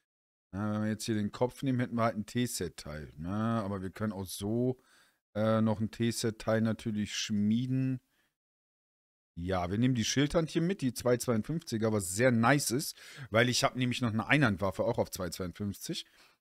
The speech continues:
Das ist schon mal nice, das ist sehr gut, ne, nicer Loot, würde ich sagen, ne, möchte mich da gar nicht mit dem Monk beschweren. Na, dann kann ich jetzt hier nämlich, genau, dann kann ich die Schildhand hier nämlich anlegen.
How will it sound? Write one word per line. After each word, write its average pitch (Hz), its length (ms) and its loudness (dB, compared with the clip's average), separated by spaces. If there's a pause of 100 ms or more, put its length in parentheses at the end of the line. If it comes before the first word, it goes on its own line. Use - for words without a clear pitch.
(140)
Das 117 120 -4
ist 107 40 -2
schon - 160 0
mal 117 80 4
nice, 107 460 4
das 123 120 -6
ist 98 140 -6
sehr 98 140 0
gut, 302 360 2
ne, 208 220 2
nicer 143 320 6
Loot, 135 380 -2
würde 131 160 0
ich - 80 -4
sagen, 117 260 4
ne, 117 100 2
möchte 110 240 0
mich 104 100 -4
da 104 100 0
gar 95 240 -2
nicht 113 160 0
mit 101 120 -4
dem 98 120 -2
Monk 104 240 -2
beschweren. 131 800 -2 (540)
Na, 113 180 2
dann 107 160 0
kann 107 200 0
ich 104 120 -4
jetzt - 220 -2
hier 104 180 2
nämlich, 101 460 0
genau, 90 260 -4
dann 87 120 -4
kann 98 120 -4
ich 92 80 -6
die 85 120 -8
Schildhand 131 420 -2
hier 127 100 0
nämlich 120 380 0
anlegen. 117 540 2